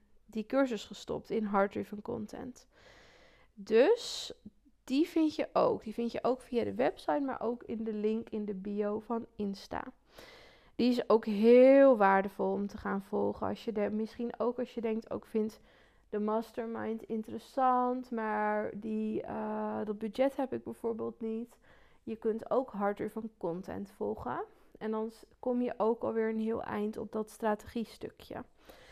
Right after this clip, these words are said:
Dus die is dan ook heel tof voor jou. Nu heb ik denk ik alles benoemd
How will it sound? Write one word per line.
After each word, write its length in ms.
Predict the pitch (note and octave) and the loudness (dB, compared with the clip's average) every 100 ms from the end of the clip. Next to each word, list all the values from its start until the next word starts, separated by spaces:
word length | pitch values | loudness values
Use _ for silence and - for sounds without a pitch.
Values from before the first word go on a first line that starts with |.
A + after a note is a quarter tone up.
| - - - | -20 -20 -16
Dus 140 | G#3 | -8
die 120 | A#3 | -2
is 100 | B3 | -2
dan 220 | A3+ G3+ - | 0 -4 -2
ook 140 | - G#3 | -6 -4
heel 180 | G#3+ | -8
tof 180 | G#3+ A3+ | -6 -12
voor 200 | - - | -10 -10
jou. 260 | F3 - - - - - - - _ _ _ _ | -6 -6 -8 -14 -20 -20 -20 -20 _ _ _ _
Nu 240 | A3 C4+ F4+ | 6 8 8
heb 160 | E4+ | 4
ik 80 | - | 0
denk 200 | B3 A#3 | 0 0
ik 140 | A#3 | -4
alles 360 | - A#3+ D4 - | 0 0 0 -2
benoemd 800 | - G3 G3 C#4 A#4+ - - - | -2 2 2 0 -2 -8 -14 -10